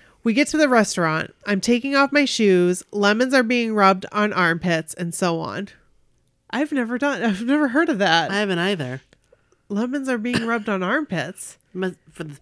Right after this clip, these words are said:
Speaker 2: fresh scent.
Speaker 1: Oh. Oh.
Speaker 2: Yay.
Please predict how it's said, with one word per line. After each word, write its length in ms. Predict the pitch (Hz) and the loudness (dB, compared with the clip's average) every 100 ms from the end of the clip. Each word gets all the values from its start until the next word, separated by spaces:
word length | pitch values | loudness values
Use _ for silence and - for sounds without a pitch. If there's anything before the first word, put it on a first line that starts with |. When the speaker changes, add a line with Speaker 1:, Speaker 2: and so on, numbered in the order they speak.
| _ | _
Speaker 2:
fresh 300 | - 180 170 - | -14 -12 -12 -8
scent. 320 | 208 180 - | -6 -6 -8
Speaker 1:
Oh. 420 | 220 269 339 370 - _ _ _ _ _ _ _ | -6 -4 -2 -2 -4 _ _ _ _ _ _ _
Oh. 1700 | 247 320 427 494 554 587 605 605 605 571 466 381 240 202 180 160 180 - - | -10 -6 -2 0 2 4 4 4 4 4 4 6 6 6 4 2 -2 -10 -12
Speaker 2:
Yay. 760 | 220 339 285 185 147 131 123 | -10 -6 -2 0 0 -2 -6